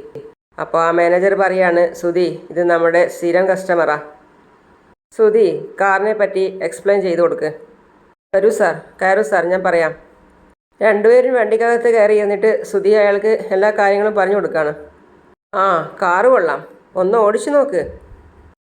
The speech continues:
"സാർ, ഞാൻ കൊണ്ടുപോകാം." "വേണ്ട, പ്രസാദ് കൊണ്ടുപോയിക്കോളൂ. സാർ, ഞാനല്ലേ അദ്ദേഹത്തിന് എക്സ്പ്ലെയിൻ ചെയ്ത് കൊടുത്തത്." "ഞാൻ പോകാം സാർ." "വേണ്ടെന്ന് തന്നോട് ഞാനല്ലേ പറയുന്നത്." "ആ, ഇവൻ വന്നോട്ടടോ,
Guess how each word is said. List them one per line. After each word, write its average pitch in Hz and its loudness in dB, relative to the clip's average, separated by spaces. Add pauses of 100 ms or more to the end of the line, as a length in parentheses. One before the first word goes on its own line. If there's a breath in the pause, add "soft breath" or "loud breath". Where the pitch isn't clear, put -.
(140)
"സാർ, 226 0 (200)
ഞാൻ 208 2
കൊണ്ടുപോകാം." 233 2 (840)
"വേണ്ട, 202 0 (200)
പ്രസാദ് 208 2
കൊണ്ടുപോയിക്കോളൂ. 185 0 (480)
സാർ, 185 0 (120)
ഞാനല്ലേ 185 0
അദ്ദേഹത്തിന് 180 -2
എക്സ്പ്ലെയിൻ 185 -2
ചെയ്ത് 180 -2
കൊടുത്തത്." 180 -2 (840)
"ഞാൻ 202 -2
പോകാം 247 2
സാർ." 233 0 (580)
"വേണ്ടെന്ന് 196 4
തന്നോട് 202 2
ഞാനല്ലേ 208 2
പറയുന്നത്." 170 0 (960)
"ആ, - -12 (200)
ഇവൻ 165 0
വന്നോട്ടടോ, 214 2